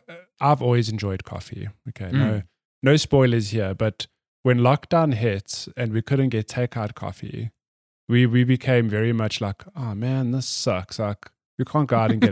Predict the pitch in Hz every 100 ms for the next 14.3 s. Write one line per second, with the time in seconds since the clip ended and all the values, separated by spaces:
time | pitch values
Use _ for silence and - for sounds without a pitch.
0 | 95 - 120 - 95 90 92 104 - 135
1 | - - - - 175 175 135 147 143 147
2 | 170 143 156 175 175 135 135 139 185 196
3 | - - 147 160 170 143 165 226 233 185
4 | 120 113 135 131 131 131 135 - 131 _
5 | _ - 226 143 120 123 131 180 143 123
6 | 113 110 113 143 139 151 175 170 156 131
7 | 123 139 131 - 117 107 107 117 - 110
8 | 117 117 117 120 131 113 120 - - 120
9 | 117 110 120 127 - 110 123 127 113 113
10 | 127 143 98 95 123 123 127 127 151 117
11 | 95 104 107 101 104 120 120 123 - 110
12 | - - 101 - - 104 - _ - 107
13 | 101 120 - 147 135 123 - _ _ 123
14 | 131 139